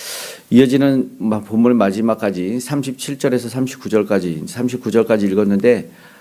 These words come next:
악은 제거가 되고 하나님은 그들의 삶의 거룩을 원하시는 모습을 보게 됩니다.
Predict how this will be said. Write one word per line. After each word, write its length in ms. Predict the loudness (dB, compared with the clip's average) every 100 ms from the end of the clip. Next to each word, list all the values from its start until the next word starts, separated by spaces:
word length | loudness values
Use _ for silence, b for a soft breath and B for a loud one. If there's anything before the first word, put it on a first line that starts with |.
| B
악은 400 | -2 0 2 2
제거가 440 | 2 0 2 0
되고 440 | 0 -4 -2 -4 -6
하나님은 760 | -10 -6 -4 -2 -2 -2 -6 -8
그들의 340 | -8 -4 -4
삶의 600 | -6 -6 -4 -2 -2 -4
거룩을 500 | -4 -2 -2 -2 -4
원하시는 540 | -2 -2 -2 -2 -2 0
모습을 400 | -4 -4 -6 -4
보게 260 | -4 -4
됩니다. 540 | -4 -6 -8 -10 -12